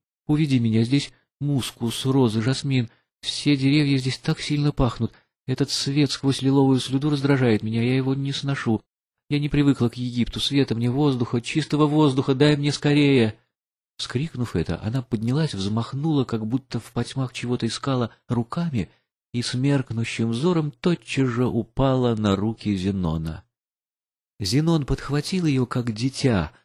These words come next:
на одну руку, а другой рукой дёрнул за шёлковый шнур, и от движения этого шнура одна панель в красной стене его мастерской сейчас же раздвинулась. За нею открылся вход в высокую, очень просторную комнату, куда встревоженный Зенон и пошёл,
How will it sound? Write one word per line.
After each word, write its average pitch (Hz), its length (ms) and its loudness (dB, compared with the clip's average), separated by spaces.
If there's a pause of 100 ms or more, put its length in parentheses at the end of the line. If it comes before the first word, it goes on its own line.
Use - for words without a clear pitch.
на 127 200 0
одну 127 320 0
руку, 117 460 0 (240)
а 110 100 -2
другой 147 400 4
рукой 151 380 2
дёрнул 151 400 2
за 123 100 0
шёлковый 147 380 -2
шнур, 101 380 -2 (240)
и 123 80 2
от 127 100 2
движения 139 520 2
этого 127 280 0
шнура 139 600 0 (280)
одна 143 320 0
панель 139 360 2
в - 60 -10
красной 127 360 0
стене 135 280 -2
его 120 160 2
мастерской 120 460 0
сейчас 143 280 0
же 135 80 0
раздвинулась. 117 600 0 (280)
За 147 180 2
нею 175 180 2
открылся 147 360 0
вход - 360 -2
в 107 60 -2
высокую, 156 680 0 (200)
очень 156 240 0
просторную 131 500 2
комнату, 165 480 2
куда 127 260 0
встревоженный 113 640 2
Зенон 139 380 0
и 147 60 -2
пошёл, 101 540 0